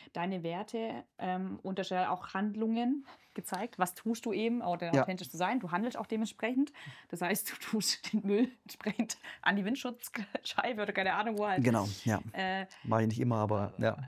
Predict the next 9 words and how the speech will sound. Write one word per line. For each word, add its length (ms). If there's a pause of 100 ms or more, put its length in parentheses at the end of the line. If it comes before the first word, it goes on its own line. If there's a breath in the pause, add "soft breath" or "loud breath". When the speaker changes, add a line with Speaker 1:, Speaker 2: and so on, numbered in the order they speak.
Speaker 1:
manchmal, 440
ja. 200 (440 soft breath)
Ähm, 300
genau, 240
und 180
dadurch 420
wirkt 280
man 200
dann 380